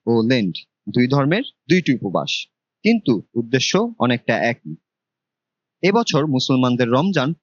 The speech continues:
ও খ্রিস্টানদের লেন্ট প্রায় একই সময়ে শুরু হচ্ছে, যা এক অনন্য সাংস্কৃতিক ও ধর্মীয় সমাপতন। আসুন জানি এই দুই উপবাসের মূল পার্থক্য ও মিল কোথায়। রমজান ইসলামিক ক্যালেন্ডারের নবম মাস।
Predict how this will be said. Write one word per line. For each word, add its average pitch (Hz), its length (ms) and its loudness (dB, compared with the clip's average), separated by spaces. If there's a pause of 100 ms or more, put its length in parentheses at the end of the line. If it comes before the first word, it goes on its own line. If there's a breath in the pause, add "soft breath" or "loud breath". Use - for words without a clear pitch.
ও 104 120 -4
খ্রিস্টানদের 180 600 0
লেন্ট 120 320 2 (160)
প্রায় 104 280 -2 (120)
একই 165 220 0
সময়ে 135 320 0
শুরু 135 260 0
হচ্ছে, 101 340 -8 (520)
যা 110 140 2 (100)
এক 104 140 -6
অনন্য 123 280 2 (300)
সাংস্কৃতিক 170 580 0 (220)
ও 104 80 0 (260)
ধর্মীয় 147 320 2
সমাপতন। 101 520 -6 (340)
আসুন 190 340 0
জানি 123 260 0 (340)
এই 120 140 2 (120)
দুই 156 180 2
উপবাসের 170 540 0
মূল 151 220 2
পার্থক্য - 480 -4 (200)
ও 117 100 -4
মিল 127 240 2
কোথায়। - 420 -12 (640)
রমজান 170 400 0 (100)
ইসলামিক 123 400 -2
ক্যালেন্ডারের 135 560 0
নবম 143 380 0
মাস। 85 200 -4